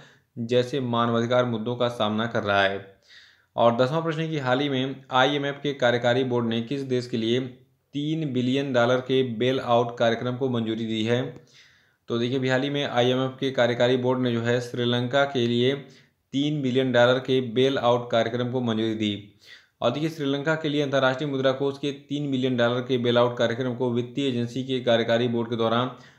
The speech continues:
अनुमोदित किया गया था, जिसमें द्वीप राष्ट्र को यानी कि श्रीलंका को अपने आर्थिक संकट से उबरने में मदद मिलने की उम्मीद है। देखिए श्रीलंका में बहुत बड़ी क्राइसिस चल रही थी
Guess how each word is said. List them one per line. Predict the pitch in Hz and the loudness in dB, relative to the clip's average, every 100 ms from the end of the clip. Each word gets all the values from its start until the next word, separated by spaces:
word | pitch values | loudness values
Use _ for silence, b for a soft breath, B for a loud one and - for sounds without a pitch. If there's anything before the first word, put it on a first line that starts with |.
| B B - | B B -4
अनुमोदित | 127 127 127 135 135 | 0 2 0 -2 -2
किया | 131 | 0
गया | 127 135 | 2 2
था, | 139 | 0
जिसमें | 139 113 120 135 139 143 135 - | -2 -4 -8 -4 -4 -4 -10 -12
द्वीप | 123 117 139 156 | -10 -2 -2 -2
राष्ट्र | 143 131 127 - | 0 2 2 0
को | 139 | 0
यानी | 123 120 | 2 0
कि | 120 | -2
श्रीलंका | 120 120 123 139 | -2 -2 0 -2
को | 139 143 147 151 B B B B | 0 0 0 -6 B B B B
अपने | 120 139 143 | -4 -2 -4
आर्थिक | - 127 135 135 165 | 0 4 4 2 -6
संकट | 156 131 131 143 | -4 -4 -4 -4
से | 147 | -2
उबरने | 127 120 123 135 | -2 -2 -2 -2
में | 127 | 0
मदद | 113 120 | 2 2
मिलने | 120 117 123 | 2 0 0
की | 120 120 | -2 -2
उम्मीद | 107 104 | 0 0
है। | 104 101 104 b b b b 131 | 0 0 -4 b b b b -8
देखिए | 135 | -4
श्रीलंका | 147 139 127 127 143 | -2 0 0 2 0
में | 139 127 | 0 0
बहुत | 117 120 | 0 0
बड़ी | 120 123 | 0 0
क्राइसिस | 120 113 123 | 0 0 -2
चल | 120 120 | -4 -2
रही | 120 | -2
थी | 123 135 | -2 -6